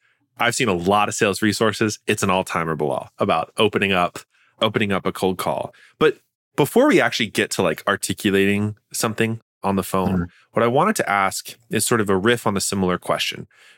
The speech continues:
Speaker 1: When you look at the expert S D Rs or the top performers on outbound, what are they doing to prepare for calling or prepare for their outbound, you know, numbers that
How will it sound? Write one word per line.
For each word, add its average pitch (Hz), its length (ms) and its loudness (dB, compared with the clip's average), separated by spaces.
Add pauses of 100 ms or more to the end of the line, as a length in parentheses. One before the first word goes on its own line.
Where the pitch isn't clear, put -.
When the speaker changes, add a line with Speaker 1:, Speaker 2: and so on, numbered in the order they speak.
Speaker 1:
When 104 400 0 (440)
you 156 200 6
look 160 180 2
at 113 80 -2
the 113 140 2
expert 98 320 -2
S 90 200 -2
D 98 140 0
Rs 90 280 2
or 95 120 0
the 92 100 -2
top - 280 -2
performers 87 760 -4
on 95 220 -2
outbound, 85 600 -6 (400)
what 139 360 2
are 170 100 2
they 117 200 2
doing 101 300 0
to 95 140 -4
prepare 101 920 -2 (500)
for 151 220 0
calling 156 540 0
or 101 140 2
prepare 101 840 -2
for 110 180 2
their 101 320 2
outbound, 107 580 0
you 107 80 -2
know, 95 100 0
numbers 110 640 0 (420)
that 104 320 0